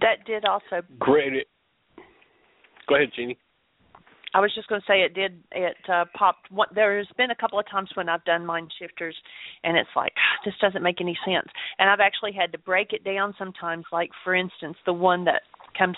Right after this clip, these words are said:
Speaker 1: to mind immediately is the one that says, "I'm intuitively guided to inspire the decision makers to provide all the support I need." And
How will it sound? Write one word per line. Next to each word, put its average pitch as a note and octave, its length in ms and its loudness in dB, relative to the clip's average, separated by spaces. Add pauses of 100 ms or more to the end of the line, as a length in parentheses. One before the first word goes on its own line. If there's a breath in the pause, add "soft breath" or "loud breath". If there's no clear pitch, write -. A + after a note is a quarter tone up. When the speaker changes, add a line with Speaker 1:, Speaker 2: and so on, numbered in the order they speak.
Speaker 1:
to F3 60 -8
mind E3+ 220 2
immediately E3 540 -4
is D#3 140 -8
the E3 60 -8
one D#3+ 120 0
that D#3+ 180 -8
says, E3 160 -4
"I'm D#3+ 140 2
intuitively E3+ 640 2
guided E3 440 2
to E3 120 -10
inspire E3 480 2
the E3 140 -10
decision F3+ 480 -6
makers D#3 400 -6 (440 loud breath)
to G3 100 0
provide E3+ 400 4
all E3 140 2
the E3 140 -16 (100)
support G3+ 280 2
I D#3+ 80 2
need." A#2 280 -14 (460 loud breath)
And E3+ 440 4